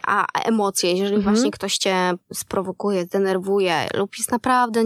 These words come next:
Speaker 1: niesympatyczny,
Speaker 2: Mhm.
Speaker 1: lub też wydarzyło się coś bardzo złego przed tym, jak zostały włączone kamery, bo ktoś
Speaker 2: Mhm.
Speaker 1: coś ci powiedział przykrego,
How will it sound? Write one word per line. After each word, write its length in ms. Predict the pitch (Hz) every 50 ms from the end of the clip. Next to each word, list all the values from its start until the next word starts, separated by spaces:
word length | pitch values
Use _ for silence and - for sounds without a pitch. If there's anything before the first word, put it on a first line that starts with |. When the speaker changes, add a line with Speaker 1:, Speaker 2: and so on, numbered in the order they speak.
| 226 220 233 240 233 - - 240
Speaker 1:
niesympatyczny, 640 | 220 214 220 - - - 202 - - - - - 196
Speaker 2:
Mhm. 360 | 185 185 180 180 214 277 277 - - - - -
Speaker 1:
lub 180 | 170 190 180 -
też 180 | 214 214 208
wydarzyło 520 | 202 214 190 214 190 214 220 233 233 233 226
się 120 | 220 220
coś 180 | - 233 220 208
bardzo 280 | 202 226 220 214 220
złego 320 | 208 220 226 226 208 220 208
przed 300 | - - 254 247 - -
tym, 180 | - 220 190
jak 120 | 170 165 170
zostały 380 | 165 165 - 180 180 180 170
włączone 460 | 170 196 185 175 175 - 196 180 160
kamery, 300 | - - 170 156 - - - -
bo 60 | 151
ktoś 140 | - - 185
Speaker 2:
Mhm. 160 | 180 208 214
Speaker 1:
coś 80 | 208 -
ci 80 | -
powiedział 380 | - 220 214 214 220 - 202 185
przykrego, 440 | - - - - 208 196 185 196